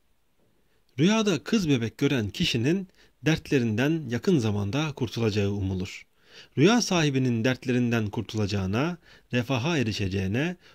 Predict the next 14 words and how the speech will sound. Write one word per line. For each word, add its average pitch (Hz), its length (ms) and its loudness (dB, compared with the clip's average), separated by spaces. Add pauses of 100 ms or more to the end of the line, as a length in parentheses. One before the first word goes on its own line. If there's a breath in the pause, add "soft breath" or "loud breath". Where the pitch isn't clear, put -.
huzurlu 151 420 0
bir 165 140 2
hayat 139 340 -2
süreceğine 131 560 -2
işaret 95 420 -4
eder. 92 420 -4 (520 loud breath)
Rüyada 202 380 4
kız 214 240 2
bebek 131 300 2
görmenin 107 460 0
diğer 170 260 2
bir 104 100 0
anlamı 98 360 -2
ise 160 440 -4